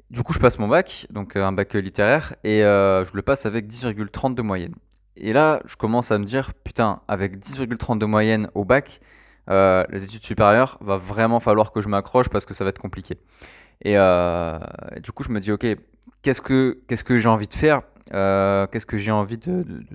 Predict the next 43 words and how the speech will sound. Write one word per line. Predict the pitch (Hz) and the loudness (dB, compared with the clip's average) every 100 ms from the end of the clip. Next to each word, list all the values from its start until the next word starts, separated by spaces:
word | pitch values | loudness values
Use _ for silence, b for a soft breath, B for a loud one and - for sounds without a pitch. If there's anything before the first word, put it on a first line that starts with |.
| - | -12
de, | 78 | -6
d'accomplir | 104 - 95 101 | -4 -4 -2 -2
dans | 98 | 0
ma | 98 | -2
vie ? | 113 139 - _ _ _ _ _ _ _ - - | -2 -6 -8 _ _ _ _ _ _ _ -20 -6
Et | 113 | -2
je | 110 | 0
me | 107 | 0
dis, | 131 | 0
bon, | 120 | 0
ben, | 107 98 92 B B B B | 0 0 -2 B B B B
moi, | 127 | 2
j'aime | 123 107 | 4 2
pas | 143 | 2
grand-chose | 135 131 147 123 | 2 2 0 -2
à | 107 | 2
part, | 123 117 | 2 2
euh, | 98 95 | 0 -2
les | 98 | -4
jeux | 113 | -6
vidéo, | 113 110 113 123 123 110 | -6 0 2 4 2 2
euh, | 95 | 2
les | 95 | -2
séries, | 98 117 110 113 | -6 -6 -4 -4
les | 104 | -6
films. | - 160 113 b b b b | -6 -6 -8 b b b b
Donc, | 107 120 147 143 - - | -4 -2 -2 -6 -12 -2
euh, | 104 104 101 98 95 92 87 | 0 2 2 2 0 -2 -4
bah, | - 53 50 - | -8 -8 -8 -12
je | 98 | -8
vais, | 95 98 95 92 b b b b b b _ | -6 -4 -4 -8 b b b b b b _
je | 101 | -16
vais, | 98 95 95 92 90 90 | -10 -8 -6 -8 -8 -4
<laughs> | 87 - - 135 131 104 | 2 2 2 0 -2 -6
je | - | -6
vais | 101 | -4
réfléchir | 95 - 92 98 | -4 -6 -4 -4
un | |
petit | 92 | -4
peu | - | -2
à | 95 | -2
tout | - | -2
ça. | 92 131 | 0 0